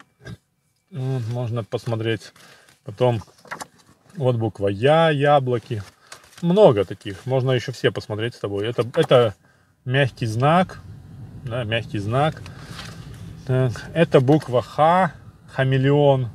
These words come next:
Знаешь, хамелеон такой, это животное, которое цвет меняет. А вот, Элька, твой любимый кот. О, кот. Да, и вот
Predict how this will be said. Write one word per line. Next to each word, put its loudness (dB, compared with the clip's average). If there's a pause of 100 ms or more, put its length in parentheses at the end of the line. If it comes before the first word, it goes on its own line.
(160)
Знаешь, 2
хамелеон 2
такой, 0
это -2 (280)
животное, 4
которое 2
цвет 0
меняет. -4 (1160)
А 8
вот, 10
Элька, 2
твой 4
любимый 4
кот. 6 (520)
О, -10 (200)
кот. 2 (1000)
Да, -8
и 2
вот -6